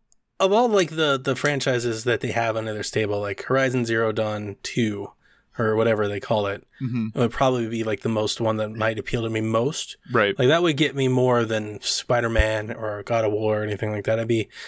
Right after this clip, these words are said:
Speaker 1: that'd be one that I'd, I'd probably feel like I was missing out on something. Like, "Man,
Speaker 2: Yeah.
Speaker 1: I wanna play this game with everybody else." 'Cause,
Speaker 2: I'm,
Speaker 1: uh,
Speaker 2: I,
Speaker 1: it's really good.
Speaker 2: I'm going with Horizon New Dawn as the name.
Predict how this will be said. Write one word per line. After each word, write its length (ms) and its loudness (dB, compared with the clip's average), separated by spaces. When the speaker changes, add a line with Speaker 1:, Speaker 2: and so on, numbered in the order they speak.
Speaker 1:
that'd 140 2
be 120 2
one 220 2
that 100 4
I'd, 100 0
I'd 140 -4
probably 260 0
feel 220 0
like 160 0
I 60 2
was 120 -6
missing 320 -6
out 160 -4
on 100 -6
something. 320 -12
Like, 200 -14
"Man, 260 -2
Speaker 2:
Yeah. 60 -8
Speaker 1:
I 40 0
wanna 140 0
play 160 0
this 140 0
game 160 0
with 100 -2
everybody 380 -2
else." 400 -8
'Cause, 220 0
Speaker 2:
I'm, 80 -2
Speaker 1:
uh, 40 0
Speaker 2:
I, 120 4
Speaker 1:
it's 180 -6
really 200 0
good. 200 -6
Speaker 2:
I'm 200 2
going 200 2
with 120 -4
Horizon 680 0
New 320 -4
Dawn 400 -4
as 200 -6
the 120 -4
name. 180 -8